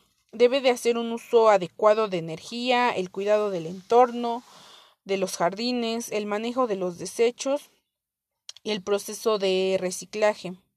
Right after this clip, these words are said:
ya que ningún cambio es inmediato. Los profesionales de esta institución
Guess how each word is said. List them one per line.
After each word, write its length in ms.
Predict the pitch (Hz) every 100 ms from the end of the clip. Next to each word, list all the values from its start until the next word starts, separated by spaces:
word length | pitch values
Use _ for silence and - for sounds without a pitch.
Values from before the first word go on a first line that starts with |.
| _ - - - -
ya 160 | 220
que 160 | 220 233
ningún 420 | 220 214 220 240
cambio 460 | - 220 220 202 -
es 260 | 202 - 196
inmediato. 680 | 196 185 185 196 185 196 185 _ _ _ _ _ - - _ -
Los 200 | 208 -
profesionales 1040 | 202 208 196 - 202 220 247 262 294 247
de 160 | 208 208
esta 220 | - 233
institución 880 | 233 - 185 - - 208 202 214